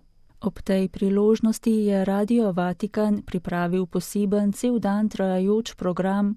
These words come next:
dosegljiv preko spletne strani.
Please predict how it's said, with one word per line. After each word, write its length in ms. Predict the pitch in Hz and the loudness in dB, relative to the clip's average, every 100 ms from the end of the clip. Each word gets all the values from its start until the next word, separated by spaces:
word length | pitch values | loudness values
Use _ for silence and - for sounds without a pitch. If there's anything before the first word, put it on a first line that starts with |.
| - | -2
dosegljiv 720 | 202 - 202 190 220 233 233 | -2 0 -2 2 2 2 2
preko 320 | 233 240 269 | -2 -2 -4
spletne 560 | - - 202 226 - 240 | -4 -2 -2 0 0 -2
strani. 720 | - 233 226 208 196 180 | -2 0 2 4 2 0